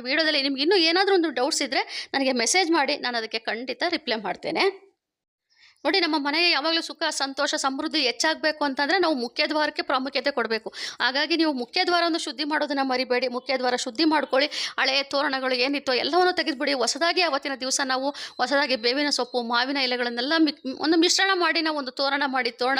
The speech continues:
ಕಟ್ಟೋದಾಗ್ಲಿ, ಈ ಥರ ಎಲ್ಲ ನಾವು ಹಬ್ಬವನ್ನು ಆಚರಣೆ ಮಾಡೋಣ.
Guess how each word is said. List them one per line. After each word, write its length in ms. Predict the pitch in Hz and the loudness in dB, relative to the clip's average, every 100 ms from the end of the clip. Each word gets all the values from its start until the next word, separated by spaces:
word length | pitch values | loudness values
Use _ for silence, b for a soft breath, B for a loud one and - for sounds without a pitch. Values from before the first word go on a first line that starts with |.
| 269 | -2
ಕಟ್ಟೋದಾಗ್ಲಿ, 560 | 247 233 220 220 226 254 B B B | -2 0 0 0 -2 -4 B B B
ಈ 60 | 403 | 2
ಥರ 120 | 381 349 349 | 4 4 4
ಎಲ್ಲ 140 | 370 427 | 4 2
ನಾವು 140 | 392 | 4
ಹಬ್ಬವನ್ನು 320 | 302 240 330 311 | 2 2 2 2
ಆಚರಣೆ 340 | 285 320 330 | 0 0 2
ಮಾಡೋಣ. 260 | 311 277 | 2 2